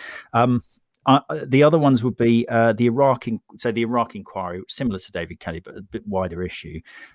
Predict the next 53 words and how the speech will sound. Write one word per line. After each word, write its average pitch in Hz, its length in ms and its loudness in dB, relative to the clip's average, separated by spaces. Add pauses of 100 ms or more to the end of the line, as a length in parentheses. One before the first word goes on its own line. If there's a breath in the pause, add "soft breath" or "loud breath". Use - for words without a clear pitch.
Um, 104 240 4 (180)
the 123 80 2
contaminated 123 720 2
blood 110 340 -2 (120)
scandal, 117 500 -4
twenty 120 240 -6
seventeen, 107 680 -4
which - 320 -12
I 101 80 -2
didn't 98 260 -4 (120)
know 131 140 4
about, 107 340 -2
actually. 110 360 -2 (440 loud breath)
The 120 400 2
renewable 131 460 2
heat 120 240 -2
incentives, 110 800 -4
uh, 95 220 -6
issue 104 440 -6
in 101 100 -6
twenty 101 280 -4
seventeen, 101 440 -2 (460 loud breath)
uh, 123 220 6
and 135 180 4
the 123 80 4
Windrush 123 420 -4
scandal. 85 400 -14
And 120 120 -4
I, 139 200 -4
I 151 40 -6
think 214 260 -4
because 196 360 0
the, 180 360 2
if 170 140 2
you 190 140 6
had 170 160 2
to 151 80 -2
name 147 200 -2
a 127 40 -2
scandal 127 340 -2
from 110 160 -6
the 110 80 0
last 110 180 0
five 101 220 -2
years, 101 240 2
most 117 240 0
people 113 240 -4
would 104 140 -6
think 113 200 -2
of 92 60 -20
the 92 60 -14
Windrush 90 400 -10
scandal. 85 400 -8